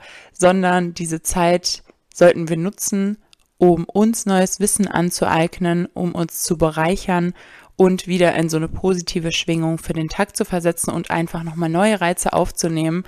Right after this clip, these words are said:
bevor eben unser Gehirn schon so überflutet ist mit Social Media und der Arbeit und Mails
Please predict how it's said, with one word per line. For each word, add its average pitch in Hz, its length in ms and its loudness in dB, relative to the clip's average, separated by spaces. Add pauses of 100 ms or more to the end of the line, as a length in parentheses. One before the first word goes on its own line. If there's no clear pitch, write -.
(420)
bevor 196 460 0
eben 170 260 -2
unser 170 260 0
Gehirn 170 460 0
schon 170 240 -2
so 190 180 2
überflutet 175 640 -2
ist - 240 -4
mit 170 260 -4
Social 165 360 -4
Media 156 400 -4
und - 220 -6
der - 120 -4
Arbeit 160 300 -4
und 202 180 -6
Mails 165 500 -4